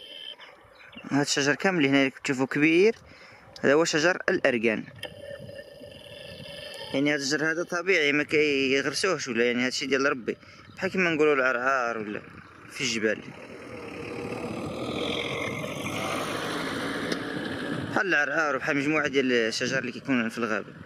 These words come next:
ولكن درك مؤخرا ولاو يديروا هاد الغرس، راهم بداو يغرسوه،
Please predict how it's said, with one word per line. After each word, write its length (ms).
ولكن 340
درك 240
مؤخرا 680
ولاو 240
يديروا 340
هاد 180
الغرس، 460
راهم 200
بداو 160
يغرسوه، 500